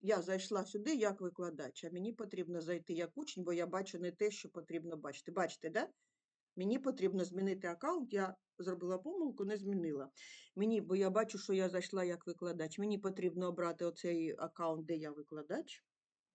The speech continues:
Я заходжу. Так, шукаю,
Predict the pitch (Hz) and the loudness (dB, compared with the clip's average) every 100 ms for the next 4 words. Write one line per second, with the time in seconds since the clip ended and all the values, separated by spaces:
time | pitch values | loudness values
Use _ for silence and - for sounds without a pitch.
0 | - 156 147 139 - 311 320 320 _ _ | -6 -6 -6 -8 -6 -4 -4 -8 _ _
1 | _ _ _ _ _ _ _ _ _ _ | _ _ _ _ _ _ _ _ _ _
2 | _ _ _ _ _ _ - 185 165 160 | _ _ _ _ _ _ -10 -4 -2 -4
3 | - - - 226 220 190 170 170 170 | -10 -10 -6 -6 -4 0 0 0 -2